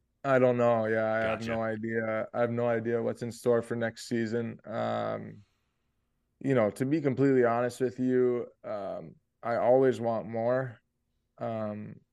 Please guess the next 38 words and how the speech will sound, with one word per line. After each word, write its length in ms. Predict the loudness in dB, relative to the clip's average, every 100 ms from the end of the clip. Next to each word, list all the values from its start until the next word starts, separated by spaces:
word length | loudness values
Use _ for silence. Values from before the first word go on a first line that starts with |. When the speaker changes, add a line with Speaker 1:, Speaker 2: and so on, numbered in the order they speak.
| -8
Speaker 1:
I 100 | -4
think 220 | -2 -2
we 60 | -4
should 140 | -2
all 240 | 2 2
always 360 | 4 4 2 2
want 220 | 0 -2
more. 380 | -2 -2 -2 -4
Like, 180 | -6 -6
every 320 | -4 -4 -2
year, 240 | 0 0 0
if 100 | -2
you 80 | -2
feel 160 | 0
like 120 | 2
you're 100 | 0
getting 260 | 0 -2 -2
better, 300 | -4 -2 -2
you 100 | -4
should 200 | -8 -8
want 260 | -4 -4 -6
more. 400 | -6 -6 -6 -10 _
Speaker 2:
Yep. 240 | -14 -10 -6
Speaker 1:
Um, 640 | -4 -2 -4 -6 -12 -16 _ _ _ _ _ _ _ _ _ _ -6
you 120 | -2
know, 240 | 0 -2
man, 340 | -2 -2 -2 0
I 120 | 4
got 240 | 4 4
big 160 | 2 0
aspirations. 880 | 0 -2 -2 0 0 -2 -6 -6 -12 -4
I 200 | 2 4
hope, 340 | 4 2 2
uh, 420 | 2 2 2 -2 -6 _ _ _
I 160 | 0 2
hope 260 | 2 -2 -2
to 80 | -2
get, 340 | 0 0 -2